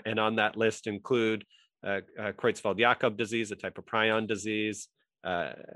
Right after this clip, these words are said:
H I V associated cognitive impairment, um, uh, and then,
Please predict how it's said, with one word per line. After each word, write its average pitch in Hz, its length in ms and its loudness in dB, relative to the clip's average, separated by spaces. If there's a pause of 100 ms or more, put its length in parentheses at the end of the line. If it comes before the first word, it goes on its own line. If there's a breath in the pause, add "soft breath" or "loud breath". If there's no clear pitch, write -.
(160)
H 123 200 2
I 107 100 6
V 113 140 2
associated 110 520 2
cognitive 107 400 2
impairment, 107 560 -2 (200)
um, 90 380 -4 (400 soft breath)
uh, 98 200 0
and 107 220 0
then, 104 320 -2